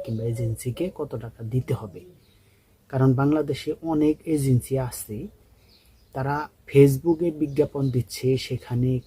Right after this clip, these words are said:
কি কাজে আসতে পারবেন, যেমন কনস্ট্রাকশন, ফ্যাক্টরি, ক্লিনার, ওয়েল্ডিংয়ের কাজ, আরও অন্য অন্য যে, যেমন ফুড ডেলিভারি, সব কিছুরই কিন্তু একটি লিস্ট দিয়ে দেয় যে আপনি কোন কাজে গেলে কত টাকা বেসিক স্যালারি পাবেন।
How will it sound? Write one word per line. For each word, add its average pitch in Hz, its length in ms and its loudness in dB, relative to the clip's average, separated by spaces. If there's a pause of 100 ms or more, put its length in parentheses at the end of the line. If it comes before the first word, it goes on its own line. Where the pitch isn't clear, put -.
কি 135 160 -4
কাজে 131 360 -4
আসতে 123 380 -8
পারবেন, 110 520 -4
যেমন 107 340 -6
কনস্ট্রাকশন, 110 840 -8
ফ্যাক্টরি, 110 640 -8 (120)
ক্লিনার, 110 560 -2 (580)
ওয়েল্ডিংয়ের 120 560 4
কাজ, 104 320 -10 (640)
আরও 180 180 0
অন্য 175 280 0
অন্য 135 340 4
যে, 123 180 0
যেমন 120 300 0
ফুড 143 340 2
ডেলিভারি, 107 500 0 (840)
সব - 220 0 (100)
কিছুরই 214 320 6
কিন্তু 208 260 6
একটি 185 240 0
লিস্ট 135 560 6
দিয়ে 139 360 10
দেয় 120 260 2
যে 131 140 -6
আপনি 120 440 -2 (120)
কোন 127 200 4
কাজে 120 340 -2
গেলে 117 320 -2
কত 160 200 -4
টাকা 120 300 -8
বেসিক 110 420 -8
স্যালারি 107 460 -6
পাবেন। 113 320 -10